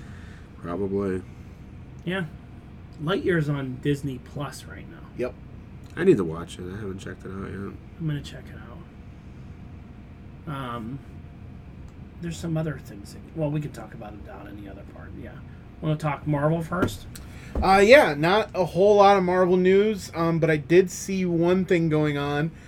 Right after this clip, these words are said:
Speaker 3: Um, what is everybody's thoughts on Giancarlo Esposito as Professor X for the M C U?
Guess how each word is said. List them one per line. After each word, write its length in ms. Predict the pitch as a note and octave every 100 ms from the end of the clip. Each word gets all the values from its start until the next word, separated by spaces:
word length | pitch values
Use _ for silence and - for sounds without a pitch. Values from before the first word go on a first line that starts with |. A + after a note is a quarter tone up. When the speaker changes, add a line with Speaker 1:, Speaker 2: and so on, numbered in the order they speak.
| - - -
Speaker 3:
Um, 380 | D#3 E3 E3 F3
what 180 | F#3+ D#4+
is 140 | D#4
everybody's 460 | F4 E4+ D4+ D4+ -
thoughts 340 | A#3 A#3 A#3+
on 220 | - G3+ E3+
Giancarlo 840 | D3+ B3 A#3+ - A3 A3+ A3+ A3
Esposito 800 | G3+ - F#3+ C3+ F3+ A#3+ C#3+ B2+
as 80 |
Professor 720 | - - - F#3 A3 - A3 -
X 520 | C#3+ G#3+ - - - - - - -
for 120 | -
the 140 | D3 C3+
M 120 | B2+
C 180 | - A#2+
U? 280 | A2+ F#2